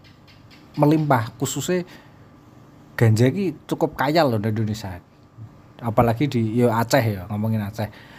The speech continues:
Kemarin pas waktu pelatihan dapat penyuluhan tentang narkoba dari kepolisian, dari pengalaman teman-teman, eh, anggota yang pernah di Aceh, iku lo ngomong, Aceh, ganja iku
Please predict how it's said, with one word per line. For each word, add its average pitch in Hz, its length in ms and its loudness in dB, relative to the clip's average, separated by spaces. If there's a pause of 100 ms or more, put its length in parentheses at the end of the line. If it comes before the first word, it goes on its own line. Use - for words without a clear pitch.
(180)
Kemarin 135 400 2
pas 139 160 -2
waktu 135 460 -2 (260)
pelatihan 139 560 2
dapat 120 400 -4
penyuluhan 127 720 0
tentang 120 480 0 (360)
narkoba 127 520 2
dari 120 560 0
kepolisian, 120 680 -4 (480)
dari 117 160 2
pengalaman 147 640 2
teman-teman, 139 600 -4
eh, 131 420 -4 (420)
anggota 131 480 2
yang 131 160 -2
pernah 123 360 -4 (120)
di 139 160 -2
Aceh, 127 320 -2 (560)
iku 151 120 -4
lo 190 120 4
ngomong, 113 360 0 (1200)
Aceh, - 720 -4
ganja 110 360 2
iku 120 200 -4